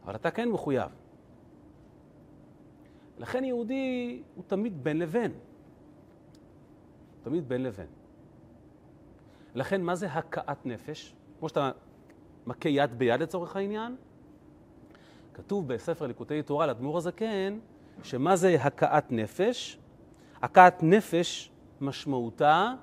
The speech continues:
הכאת האדם העליון, זה כינוי לקדוש ברוך הוא, כמו שהנביא יחזקאל קורא לו, בעל הכיסא דמות כמראה אדם, ולהעביר את זה לאדם התחתון, שזה הקליפה. זאת אומרת, להכות ולחבר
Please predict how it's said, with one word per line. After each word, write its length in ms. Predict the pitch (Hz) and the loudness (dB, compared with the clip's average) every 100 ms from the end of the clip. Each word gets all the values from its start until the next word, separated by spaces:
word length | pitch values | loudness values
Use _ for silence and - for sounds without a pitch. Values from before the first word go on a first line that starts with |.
| - - - - - - - - - - | -20 -20 -20 -20 -20 -20 -20 -20 -18 -12
הכאת 640 | 147 - 165 185 202 170 | -12 -2 -2 0 0 0
האדם 400 | 143 131 156 151 | 0 0 0 2
העליון, 500 | 131 127 151 131 95 | 0 2 2 0 -2
זה 160 | 104 | -6
כינוי 260 | 123 135 131 | -6 -6 -4
לקדוש 360 | 127 123 139 120 | -4 -2 -4 -4
ברוך 260 | 120 104 | -6 -6
הוא, 100 | 101 | -10
כמו 120 | 98 | -12
שהנביא 380 | 113 120 110 107 | -8 -8 -6 -8
יחזקאל 360 | 107 101 - 120 | -8 -8 -6 -6
קורא 260 | 113 101 | -6 -6
לו, 180 | 98 165 - - - - - | -8 -10 -16 -20 -20 -20 -4
בעל 120 | 123 | -2
הכיסא 280 | 135 139 143 | -2 -4 -6
דמות 220 | 120 143 | -4 -6
כמראה 400 | - 127 113 123 | -4 -6 -2 -2
אדם, 420 | 107 110 113 175 220 - - - - - - - | -2 -4 -6 -8 -14 -20 -20 -20 -20 -20 -20 -4
ולהעביר 760 | 156 151 135 127 107 127 254 233 | 0 2 2 0 -6 -4 0 0
את 80 | 165 | 0
זה 100 | 156 | -2
לאדם 340 | 143 131 165 | -2 -4 -4
התחתון, 760 | 160 156 113 208 185 156 156 180 | -6 -8 -6 -2 -2 -2 -4 -6
שזה 280 | - 117 131 | -8 -4 -4
הקליפה. 460 | - 123 110 107 76 82 | -4 -8 -4 -4 -6 -12
זאת 120 | 107 | -6
אומרת, 280 | 139 139 131 | 2 2 2
להכות 460 | 131 131 - - 160 | -4 -4 4 4 4
ולחבר 640 | 147 - 127 220 214 | -2 -2 6 8 8